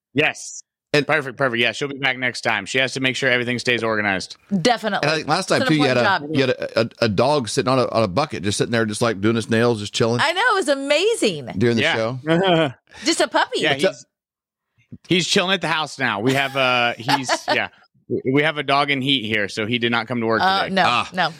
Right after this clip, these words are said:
Speaker 2: Well, what, tell
Speaker 3: That's
Speaker 2: me,
Speaker 3: a good idea.
Speaker 2: what is Tip Top Canine? Catch, catch people up a little bit, and then what difference does it make
Speaker 1: Yeah.
Speaker 2: to them?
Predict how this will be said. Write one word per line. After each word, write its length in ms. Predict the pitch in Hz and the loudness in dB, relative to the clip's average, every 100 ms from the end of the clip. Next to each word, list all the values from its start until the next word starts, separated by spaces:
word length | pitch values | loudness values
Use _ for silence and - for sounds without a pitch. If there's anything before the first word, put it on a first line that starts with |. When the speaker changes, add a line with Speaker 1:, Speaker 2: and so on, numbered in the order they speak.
| - | -4
Speaker 2:
Well, 140 | 160 165 | 0 0
what, 160 | 165 | 0
tell 120 | 202 208 | 0 2
Speaker 3:
That's 100 | 196 | 2
Speaker 2:
me, 60 | |
Speaker 3:
a 20 | |
good 100 | 220 | 0
idea. 200 | 196 - | -2 2
Speaker 2:
what 180 | 175 220 | 0 0
is 260 | - 160 147 | 0 2 2
Tip 260 | - 156 - | 0 -2 0
Top 280 | 139 - | -2 -2
Canine? 460 | - 131 113 110 98 | -2 0 2 2 0
Catch, 400 | - 147 - - | 0 0 -2 -2
catch 280 | 151 135 - | -2 -2 0
people 260 | 147 120 117 | 0 2 2
up 160 | 113 | 2
a 40 | 120 | 2
little 180 | 113 113 | 2 2
bit, 220 | 120 - | 0 0
and 100 | 120 | 2
then 140 | 117 110 | 2 2
what 220 | 131 120 | 0 0
difference 300 | 135 139 117 | -2 -2 0
does 160 | 123 | 0
it 80 | 110 | 2
make 100 | 117 | 0
Speaker 1:
Yeah. 60 | - | 0
Speaker 2:
to 40 | 110 | 0
them? 240 | 95 78 | 0 -2